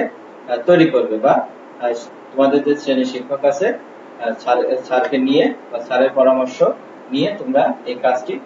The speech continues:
করবে, কেমন? আশা করি তোমরা এই ভিডিও দেখে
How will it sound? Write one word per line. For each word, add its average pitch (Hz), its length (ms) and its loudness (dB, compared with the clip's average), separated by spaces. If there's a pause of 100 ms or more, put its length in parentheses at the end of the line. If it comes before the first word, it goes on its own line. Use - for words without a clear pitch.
(240)
করবে, - 300 2
কেমন? 240 240 2 (880)
আশা 170 160 0
করি 185 120 2 (100)
তোমরা 139 200 6 (320)
এই 120 160 -4
ভিডিও 135 300 4
দেখে 156 220 2